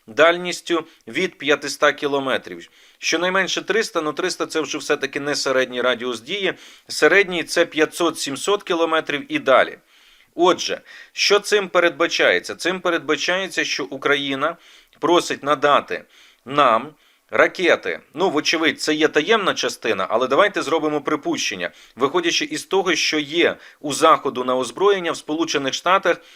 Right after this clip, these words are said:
і в інших країнах наших партнерів, які мають такі види озброєнь.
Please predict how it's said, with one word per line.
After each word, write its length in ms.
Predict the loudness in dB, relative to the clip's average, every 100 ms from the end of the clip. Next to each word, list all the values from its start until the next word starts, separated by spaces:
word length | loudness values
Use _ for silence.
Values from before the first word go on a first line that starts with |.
| _ -2
і 100 | 0
в 20 |
інших 340 | 0 0 -2
країнах 460 | 2 2 2 0 2
наших 320 | 0 0 -2
партнерів, 480 | -2 -2 -2 0 0
які 220 | -4 -4
мають 380 | 0 2 2 -4
такі 440 | -10 -6 -4 -2 -4
види 260 | -2 0 0
озброєнь. 580 | -2 -6 -2 -2 -2